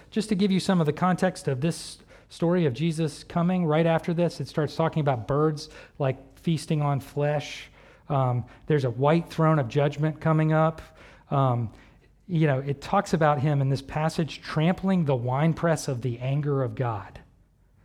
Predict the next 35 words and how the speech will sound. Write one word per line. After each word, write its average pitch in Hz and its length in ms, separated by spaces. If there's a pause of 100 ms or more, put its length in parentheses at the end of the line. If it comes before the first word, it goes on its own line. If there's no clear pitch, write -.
(340)
Think 139 120
about 113 240
that 113 180
for 120 140
a 110 40
minute 117 320
and 123 80
the 107 60
symbolism 117 640
there. 113 240 (180)
There's 214 120
a 233 40
lot 156 320
of 170 120
blood 156 600
and 127 200
gore 127 580
in 139 160
this 123 160
picture. - 400 (1080)
And 147 100
it's 151 260
hard 240 360
not 202 200
to 175 100
read 196 260
all 160 180
of 135 80
that 139 220
and 139 100
kinda 143 220
go, 131 400 (480)
"Wait 185 160
a 165 60
minute, 127 260